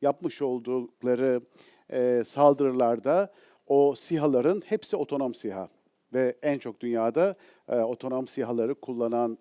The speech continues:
ülkelerin başında yer alıyor, e, İsrail. Ve onun için, çünkü bir yapay zeka için oradaki çocukların öldürülmesi, kadınların, sivillerin öldürülmesinin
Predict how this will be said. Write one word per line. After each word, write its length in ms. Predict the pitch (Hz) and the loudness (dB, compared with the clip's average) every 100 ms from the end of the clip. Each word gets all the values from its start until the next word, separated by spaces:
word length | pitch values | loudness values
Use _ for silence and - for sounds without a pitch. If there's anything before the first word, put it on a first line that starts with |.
| _ | _
ülkelerin 540 | 120 - 113 127 139 127 | -12 -8 -2 0 0 -4
başında 340 | - 120 123 | -6 -6 -4
yer 120 | 113 | -2
alıyor, 420 | 107 101 120 190 190 _ _ _ - | -2 -4 -4 -4 -8 _ _ _ -6
e, 300 | 113 110 113 | -2 -2 -4
İsrail. 440 | 113 - 104 85 - _ _ _ _ 143 | -10 -10 -8 -8 -12 _ _ _ _ 0
Ve 60 | |
onun 300 | 147 156 165 | 2 4 2
için, 400 | 165 160 143 160 - | -2 -2 -2 -4 -8
çünkü 300 | 127 147 135 | -10 -6 -4
bir 120 | 139 | -2
yapay 360 | 139 - 151 | -2 2 2
zeka 380 | 143 135 139 135 | 2 -4 2 2
için 380 | 127 - 143 160 - _ | 2 -2 -8 -10 -16 _
oradaki 440 | 135 143 135 - 151 | 0 0 0 -6 -10
çocukların 540 | 139 131 - 139 151 | -8 -8 -2 0 2
öldürülmesi, 760 | 135 117 123 123 120 - 139 143 | 0 -4 -4 -2 -2 -2 -4 -4
kadınların, 680 | - 123 127 120 120 135 151 | -4 -4 -2 -2 -2 -2 -6
sivillerin 580 | - 123 127 120 131 139 | -8 -6 -4 0 0 0
öldürülmesinin 840 | 123 117 120 120 117 - 135 202 | -2 -4 -6 -4 -4 -2 0 0